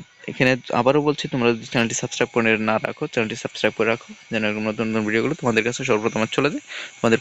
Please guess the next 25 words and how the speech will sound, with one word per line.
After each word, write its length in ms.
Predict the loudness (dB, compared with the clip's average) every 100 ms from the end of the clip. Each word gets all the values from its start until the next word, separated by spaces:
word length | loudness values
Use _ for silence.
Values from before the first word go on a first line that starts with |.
| 2
পরীক্ষার 320 | 2 2 0
জন্য 160 | 0 0
সাজেশনগুলো 560 | 0 -2 -4 -4 -2 -2
যেন 140 | -2 -4
তোমরা 240 | -2 -2 2
পেয়ে 180 | 2 2
যাও, 140 | -2 -12 -8
তোমরা 180 | -4
পরীক্ষার 320 | -2 -2 0 0
জন্য 120 | 0
এক-, 180 | -2 -8 -14 -14 -10 -2
জন্য 160 | 0 2
যেন 120 | 2
একটা 300 | 0 0 0 0 -2 -14 -20 -4
ভালো 140 | 2 2
একটা 160 | 0 -2
রেজাল্ট 220 | 0 0
করতে 220 | -2 0
পারো, 140 | 0 0
ভালো 160 | 2 0
একটা 140 | -2
প্রস্তুতি 400 | -2 -2 -2 -4
নিতে 180 | -2 -2
পারো 140 | -2
সেজন্য। 380 | -2 -2 -2 -4